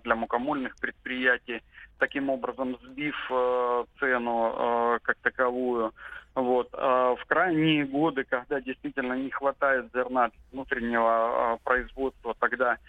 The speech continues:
а, либо вводятся экспортные пошлины на вывоз, вот,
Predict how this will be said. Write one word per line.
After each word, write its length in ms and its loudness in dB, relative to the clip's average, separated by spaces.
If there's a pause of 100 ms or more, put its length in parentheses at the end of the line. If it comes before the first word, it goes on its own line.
(280)
а, 460 4
либо 220 0
вводятся 560 0
экспортные 640 -2 (100)
пошлины 500 -4 (100)
на 340 4
вывоз, 380 0 (120)
вот, 180 -6